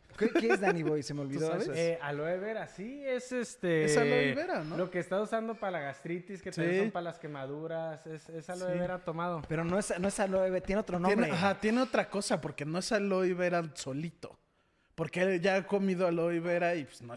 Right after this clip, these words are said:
Speaker 2: no sabe feo.
Speaker 1: ¿Qué?
Speaker 2: Esta
Speaker 1: A ver,
Speaker 2: madre
Speaker 1: ¿esto
Speaker 2: sabe
Speaker 1: es qué es?
Speaker 2: mierda. Te digo, me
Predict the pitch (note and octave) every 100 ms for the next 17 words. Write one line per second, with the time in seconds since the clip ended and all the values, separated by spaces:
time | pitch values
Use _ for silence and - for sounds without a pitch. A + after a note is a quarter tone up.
0 | - C3+ - C3 B2 - F3+ D3 - -
1 | - - - A#3+ A#3+ B3 B3+ G#3 A3+ A#3
2 | G#3 G3+ G#3+ A3 A3 B3+ C#4 G3 B2 -
3 | - F3 F3+ B3 A3 E3+ E3+ G3